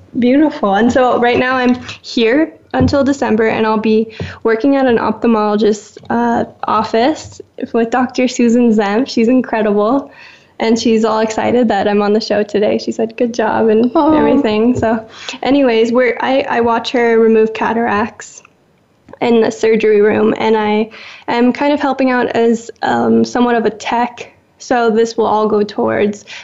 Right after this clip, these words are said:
Speaker 1: my final goal of medical school, and it's huge. It's making such a difference in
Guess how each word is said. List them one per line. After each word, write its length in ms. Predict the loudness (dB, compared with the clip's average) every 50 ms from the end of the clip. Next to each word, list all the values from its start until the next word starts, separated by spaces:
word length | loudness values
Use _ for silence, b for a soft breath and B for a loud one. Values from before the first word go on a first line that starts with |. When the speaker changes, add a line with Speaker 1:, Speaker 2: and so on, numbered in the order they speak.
| B
Speaker 1:
my 140 | -4 -2 -2
final 360 | -2 -2 -2 0 0 0 0
goal 200 | 0 -2 -2 -2
of 120 | -2 -2 -2
medical 420 | -2 -2 -2 -4 -4 -6 -8 -8
school, 480 | -8 -10 -8 -6 -4 -4 -4 -4 -8 -10 -10 -8
and 160 | -4 -2 -2
it's 360 | -2 -2 -4 -10 -16 -20 B B B B B B B B B _ _
huge. 640 | -18 -12 -4 -2 0 2 4 4 4 4 2 2 2
It's 220 | 0 0 0 0
making 320 | 0 0 0 0 0 0 0
such 320 | 0 -2 -4 -2 -2 -2
a 40 | -2
difference 480 | 0 -2 -2 -2 -2 -2 -2 0 0 0
in 380 | 0 0 0 0 -2 -4 -8